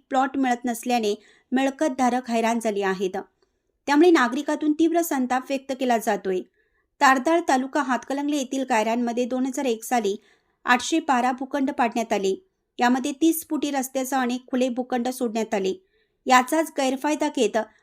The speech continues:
भूमाफियांनी गायरानातील रस्त्यासह खुल्या भूखंडाला लक्ष केलं. तसेच खोट्या सनदी तयार करत शासनाच्या खोट्या शिक्क्याचा वापर सर्रास केला जात आहे.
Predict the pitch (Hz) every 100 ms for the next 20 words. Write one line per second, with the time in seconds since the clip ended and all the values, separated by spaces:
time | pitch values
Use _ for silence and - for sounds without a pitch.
0 | _ 240 311 330 330 294 277 294 277 240
1 | 233 262 262 254 269 247 226 - 240 240
2 | 247 247 247 262 247 233 247 233 240 254
3 | 262 254 254 247 202 196 - _ _ _
4 | _ 320 311 359 - 294 262 320 339 339
5 | 311 330 330 269 285 294 262 247 - 262
6 | 240 277 285 311 311 240 240 254 254 254
7 | 247 240 254 240 208 - 233 247 240 226
8 | 254 302 294 294 220 208 190 190